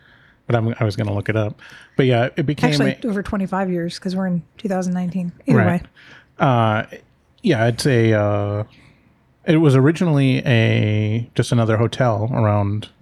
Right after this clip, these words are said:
Speaker 1: 'cause it's basically across the street from Grand Floridian.
Speaker 2: I don't think we said the name.
Speaker 1: Shades of Green?
Speaker 2: No.
Speaker 1: Oh.
Speaker 2: <laughs> I have it written down, but I don't think we said it. So sorry about that. Yes, Shades of Green is the
Speaker 1: Well,
Speaker 2: military resort.
Speaker 1: they can guess.
Speaker 2: Yeah, right? <laughs>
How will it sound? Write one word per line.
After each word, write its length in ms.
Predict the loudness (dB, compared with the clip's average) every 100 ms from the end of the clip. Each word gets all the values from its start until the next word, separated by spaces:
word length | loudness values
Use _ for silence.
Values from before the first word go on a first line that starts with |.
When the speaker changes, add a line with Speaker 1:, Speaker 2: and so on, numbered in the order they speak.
| -10
Speaker 1:
'cause 120 | 0 0
it's 260 | 0 -2
basically 440 | -6 -2 0 2 2
across 240 | 2 0
the 60 | 0
street 220 | -2 -2
from 140 | 0
Grand 200 | 0 0
Floridian. 380 | 0 0 0 0
Speaker 2:
I 60 | 0
don't 120 | 0
think 200 | -4 -6
we 60 | -4
said 200 | -4 -2
the 100 | -2
name. 260 | -2 -2 -6 _ -20 _ _ _
Speaker 1:
Shades 300 | -2 0 2
of 80 | 0
Green? 340 | 0 -2 -4 -8 -2
Speaker 2:
No. 180 | 2 2 0
Speaker 1:
Oh. 220 | -2 -2 -4 -6 -4
Speaker 2:
<laughs> 0 | -4 -2 -2 -2 -4 -6 -6 -4
I 60 | -2
have 140 | 0
it 40 | 0
written 260 | 0 2
down, 380 | 2 2 2 0
but 220 | 0 0
I 60 | 2
don't 180 | 0 -2
think 180 | -2
we 80 | -2
said 220 | -2 0 -2
it. 120 | -2
So 80 | -2
sorry 260 | 2 2
about 200 | 2 0
that. 160 | 0 0
Yes, 240 | 0 0
Shades 240 | 2 2 2
of 80 | 0
Green 220 | 2 2
is 80 | 2
the 60 | 4
Speaker 1:
Well, 140 | 4
Speaker 2:
military 380 | 4 2 0 0
resort. 400 | 0 0 -2 -4 -2
Speaker 1:
they 180 | -2
can 160 | 2 2
guess. 340 | 0 -2 -8 -20 -2
Speaker 2:
Yeah, 180 | 0 0
right? 240 | 2 2
<laughs> 40 | 0